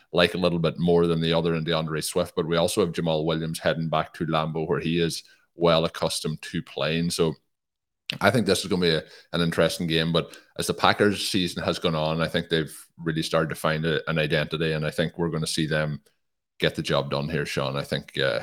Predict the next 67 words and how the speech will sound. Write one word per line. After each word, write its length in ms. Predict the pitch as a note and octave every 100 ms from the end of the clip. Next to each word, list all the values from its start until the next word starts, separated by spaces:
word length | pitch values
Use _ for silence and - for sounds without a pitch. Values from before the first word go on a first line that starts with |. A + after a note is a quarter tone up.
| - _ _ _ _
it 80 | -
feels 320 | - F2 F#2
like 360 | F2+ - - _ _ _ _ _ _
they 80 | F2
have 160 | F2
come 180 | - A#2+
too 140 | B2
far 440 | A#2 - F2 F#2 F#2
from 320 | - F2+ E2+ - _
that, 180 | E2+ F2 -
you 80 | -
know, 140 | F2 D2+
the 100 | D#2+
very, 380 | D#2 F#2 G2+
very 200 | G2 F2+
bottom. 320 | E2 D#2+ D#2+ F2+
I 60 |
think 160 | F2 C3
they 80 | C3
made, 300 | G#2 G2+ -
they, 120 | G2+ F#2+
they 100 | F#2+
might 140 | G2+ A#2+
have 80 | B2+
found 220 | F2 F2
rock 240 | F#2+ -
bottom 320 | F2 F#2 -
<laughs> 0 |
at 80 | G2+
that 200 | E2+ -
point 220 | - E2+
in 60 | E2+
the 80 | F2
middle 200 | E2 F2
of 60 |
the 60 | F2
season, 360 | - E2+ F2 E2+
and 120 | D#2 - - _ _ -
they 120 | E2
have, 280 | E2+ D2+ E2
uh, 240 | D#2 D2+ - -
climbed 300 | E2 D#2+ E2
their 100 | E2
way 160 | E2
back 300 | D#2 D#2+ D#2
in. 180 | E2+ E2+ - - _
You 120 | G#2+
mentioned, 320 | B2+ C3 C3+ G#2+
obviously, 280 | F#2 -
the 160 | F2 D2+
offensive 420 | D#2+ - F2+ F2
side 200 | - F2
of 60 | F2
the 60 |
ball 240 | F2 F2 E2
for 220 | - D#2+
the 100 | F2+
Lions. 280 | F2 F2+ F#2
I 60 | F#2
wanna 160 | G#2+
give 100 | G#2+
a 60 | E2+
shout 260 | - D#2+
out 140 | E2 D2+
as 120 | D2+
well 200 | - D#2
to 260 | - D2+